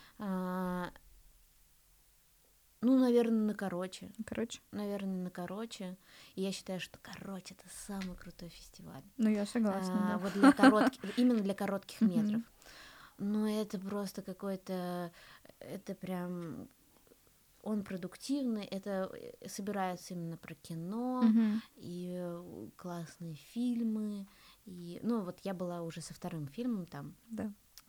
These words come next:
Speaker 1: Мне
Speaker 2: Мгм.
Speaker 1: очень как-то прям я вдохновилась этим фестивалем.
Speaker 2: А второй фильм «Игра в
Speaker 1: Это,
Speaker 2: правду»?
Speaker 1: а, и второй фильм «Правда».
Speaker 2: «Правда».
Speaker 1: Да.
Speaker 2: «Правда». Мгм.
Speaker 1: Он щас на старте выложен.
Speaker 2: Мгм.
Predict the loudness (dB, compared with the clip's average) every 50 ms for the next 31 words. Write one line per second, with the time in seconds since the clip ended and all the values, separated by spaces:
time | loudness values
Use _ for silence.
0 | -14 -10 -8 -6 -4 -4 -2 0 0 0 -2 -4 -8 -10 -12 -14 -16 -20 _ -20
1 | -20 -20 _ _ -20 -20 -14 -12 -10 -10 -10 -10 -12 -12 -12 -12 -14 -14 -12 -14
2 | -14 -10 -8 -8 -8 -6 -8 -8 -10 -12 -12 -14 -16 -18 -18 -18 -14 -14 -16 -14
3 | -16 -18 -16 -14 -12 -12 -12 -12 -14 -16 -18 -20 -20 -20 -14 -8 -8 -4 -2 2
4 | 2 2 2 2 4 4 6 6 6 4 2 -2 -2 0 -2 -2 0 0 0 0
5 | 0 0 -2 -4 -6 -4 -4 -4 -4 -4 -6 -6 -8 -10 -10 -8 -8 -8 -8 -8
6 | -6 -6 -4 -6 -6 -6 -6 -6 -6 -6 -6 -6 -6 -6 -6 -8 -10 -6 0 2
7 | 2 2 0 -2 -8 -16 -20 _ -16 -12 -12 -8 -6 -6 -6 -8 -10 -12 -18 -20
8 | -20 -10 -4 -2 0 0 0 -2 -2 -4 -6 -4 -4 -4 -4 -6 -10 -10 -10 -10
9 | -10 -8 -10 -12 -12 -12 -12 -14 -14 -14 -18 -20 -18 -18 -18 -16 -8 -2 0 2
10 | 2 2 2 0 -4